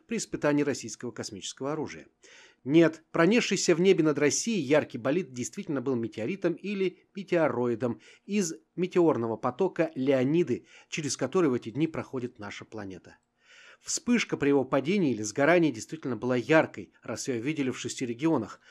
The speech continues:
Однако звука взрыва никто не слышал, что может свидетельствовать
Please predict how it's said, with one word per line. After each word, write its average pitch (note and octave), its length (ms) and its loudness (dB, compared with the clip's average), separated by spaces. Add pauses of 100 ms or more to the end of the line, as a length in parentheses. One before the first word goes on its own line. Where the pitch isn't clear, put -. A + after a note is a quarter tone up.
(200)
Однако D#3+ 500 2
звука D3 460 -4
взрыва B2 360 0
никто A#2 300 -4
не E3 100 0
слышал, B2+ 460 -6 (140)
что - 180 -4
может D#3 260 0
свидетельствовать D3 760 -4